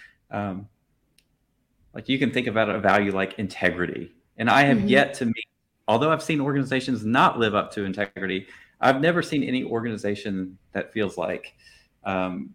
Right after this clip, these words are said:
Speaker 1: we are anti-integrity here.
Speaker 2: <laughs>
Speaker 1: Let's
Speaker 2: All right.
Speaker 1: put that on. Um,
Speaker 2: Right.
Speaker 1: but, but these integrity, unless you have an exceptional reason why, I don't think integrity should be one of your top three core values. I think you're looking for the three things that you care about and that make you different,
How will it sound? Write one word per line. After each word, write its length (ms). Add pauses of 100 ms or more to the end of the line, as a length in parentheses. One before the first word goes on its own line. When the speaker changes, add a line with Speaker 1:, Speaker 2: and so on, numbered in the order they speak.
Speaker 1:
we 160
are 220
anti-integrity 1120
here. 240
Speaker 2:
<laughs> 60
Speaker 1:
Let's 180
Speaker 2:
All 80
right. 240
Speaker 1:
put 140
that 120
on. 140 (1000)
Um, 280
Speaker 2:
Right. 260 (920)
Speaker 1:
but, 220
but 160
these 200
integrity, 560
unless 300
you 80
have 240
an 80
exceptional 720
reason 320
why, 460 (120)
I 140
don't 200
think 180
integrity 500
should 220
be 100
one 180
of 120
your 80
top 320
three 180
core 260
values. 380
I 80
think 220
you're 120
looking 300
for 160
the 80
three 360
things 420
that 100
you 140
care 200
about 300
and 100
that 140
make 260
you 80
different, 440